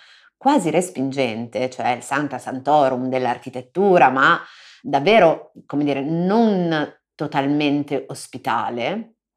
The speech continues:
è diventato invece davvero un luogo per tutti e per tutte.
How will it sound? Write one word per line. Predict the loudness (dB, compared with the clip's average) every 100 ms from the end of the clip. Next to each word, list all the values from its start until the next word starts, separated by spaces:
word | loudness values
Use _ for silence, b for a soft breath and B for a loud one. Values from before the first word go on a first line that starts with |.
| _ _ _
è | -2 -2
diventato | 0 0 0 2 0 2 0 0
invece | -4 -2 -4 -6 -6 -4 -4 -10 _ _ _ _ _
davvero | -6 -6 -4 -4 -4
un | -4 -6
luogo | -4 -4 -4 -6 -6 -6 -12 _
per | -14 -14 _
tutti | -20 -20 _ -6 -4
e | -4
per | -8 -16 -10
tutte. | -10 -10 _ -6 -6 -6